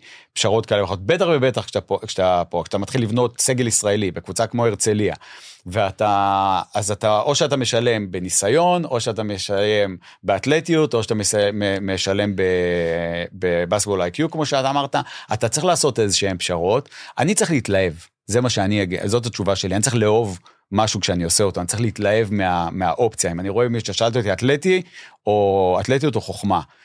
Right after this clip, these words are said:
אין לזה תשובה אחת, אני צריך לאהוב את זה, אני צריך להגיד, "אוקיי, כן, אני רוצה לעשות את הדבר הזה." בסוף אתה מסתכל על שחקנים לא מושלמים, אני.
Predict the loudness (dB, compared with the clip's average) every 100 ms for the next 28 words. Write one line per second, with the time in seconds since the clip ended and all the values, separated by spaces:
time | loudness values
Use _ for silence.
0 | _ -2 0 2 0 -2 -2 -2 -2 -6
1 | -2 2 4 4 2 0 -2 -4 -4 -2
2 | 0 2 0 0 -2 -2 -2 -4 -2 -2
3 | 0 -2 -6 -6 -6 -2 0 -2 -6 -14
4 | -18 -8 -4 0 0 0 -2 -4 0 0
5 | 0 0 -2 0 0 0 -4 -6 -8 -14
6 | _ _ _ 0 2 0